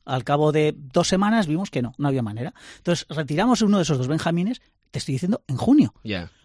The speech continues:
Speaker 1: Mucho antes de que se haga la inscripción definitiva, mucho antes de que se hagan los
Speaker 2: Con esto
Speaker 1: pagos,
Speaker 2: quieres decir
Speaker 1: e infinitamente antes de que
Speaker 2: Claro,
Speaker 1: tengan los calendarios.
Speaker 2: que Santa Marta, Monterrey, etcétera, etcétera, pues
Speaker 1: No.
Speaker 2: era lo que tenían que haber hecho.
Speaker 1: Correcto. Bueno, te,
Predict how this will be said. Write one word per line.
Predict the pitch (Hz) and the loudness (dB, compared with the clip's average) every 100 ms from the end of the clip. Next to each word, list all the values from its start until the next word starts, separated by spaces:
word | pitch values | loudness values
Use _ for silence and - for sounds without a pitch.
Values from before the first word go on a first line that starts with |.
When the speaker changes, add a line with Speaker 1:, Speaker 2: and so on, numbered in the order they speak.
| - | 4
Speaker 1:
Mucho | 202 - 220 | 4 6 6
antes | 220 277 - 110 135 | 6 4 2 -10 -10
de | 135 | -8
que | 135 | -4
se | 151 | -2
haga | 175 | -2
la | 160 | -2
inscripción | 127 - 120 156 | -4 -6 -4 0
definitiva, | 196 214 220 240 226 226 - - | 0 0 0 0 0 -4 -8 -4
mucho | 165 190 196 | 0 2 4
antes | 233 202 | 4 4
de | 131 | -2
que | 117 | -6
se | 123 | -6
hagan | 135 | -4
los | 156 | 0
Speaker 2:
Con | 151 | 2
esto | 180 | 4
Speaker 1:
pagos, | 185 | 4
Speaker 2:
quieres | 170 143 | 4 2
decir | 135 175 190 | 2 4 4
Speaker 1:
e | |
infinitamente | 180 175 208 233 285 294 302 294 277 | 4 4 6 6 6 8 8 6 8
antes | 277 269 240 302 | 8 8 4 0
de | 165 165 | -2 -2
que | |
Speaker 2:
Claro, | 104 | 0
Speaker 1:
tengan | 165 226 | -2 -2
los | |
calendarios. | 294 311 285 - | -2 0 2 2
Speaker 2:
que | 120 | 2
Santa | 104 | 0
Marta, | 110 151 139 147 | 0 0 0 -2
Monterrey, | 143 107 98 98 147 147 107 | -2 -4 -6 -2 0 0 -2
etcétera, | 98 107 123 | -6 -6 -6
etcétera, | 120 170 185 190 | -4 -6 -4 -6
pues | 160 185 | -4 -4
Speaker 1:
No. | |
Speaker 2:
era | 127 | -2
lo | 131 | -2
que | 107 | -4
tenían | 95 104 | -6 -8
que | |
haber | 90 71 | -8 -12
hecho. | - - | -14 -4
Speaker 1:
Correcto. | 175 185 165 - 151 156 | 0 0 -2 -8 -10 -6
Bueno, | 156 190 | -4 -2
te, | 160 | -2